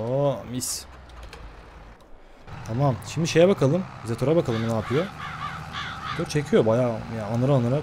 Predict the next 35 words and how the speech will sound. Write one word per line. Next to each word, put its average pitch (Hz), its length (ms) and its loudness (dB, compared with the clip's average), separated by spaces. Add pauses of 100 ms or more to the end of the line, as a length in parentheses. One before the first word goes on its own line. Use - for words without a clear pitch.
koparıyor, 139 380 2
koparıyor 151 400 4
gidiyor. 160 280 4 (420)
Zetor 127 180 0
koparıyor 151 480 2
gidiyor 160 200 2
dostlar. 127 420 2 (1120)
Vallahi. 110 380 -2 (1200)
O 143 40 0
zaman 233 180 4
dostlar 226 380 4
bu 180 60 2
videoyu 202 200 4
burada 202 140 4
bitirelim. 214 320 4 (160)
Yani 135 220 2
bu 165 120 8
bölümlük 185 240 8
bu 160 60 0
kadar 180 220 6
da 143 40 2
diyelim. 139 220 4 (440)
Çok 160 100 2
fazla 190 300 6 (100)
inanılmaz 151 260 6
bir 165 60 0
şeyler 180 160 6
yapamadık 196 340 4
ama 240 140 4
ya-, 131 80 4
yap-, 123 260 0
yapacak 160 260 2
bir 175 100 0
şey 233 120 4
yok. - 80 -2